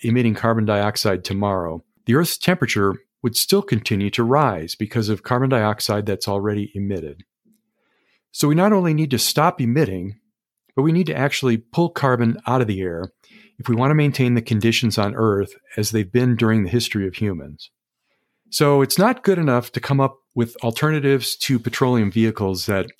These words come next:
only work for some of the people some of the time.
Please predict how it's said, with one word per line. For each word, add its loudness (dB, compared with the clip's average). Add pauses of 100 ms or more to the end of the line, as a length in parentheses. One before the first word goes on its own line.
only 2
work 0
for -4
some 0
of 0
the 0
people -2
some -2
of -4
the -4
time. -10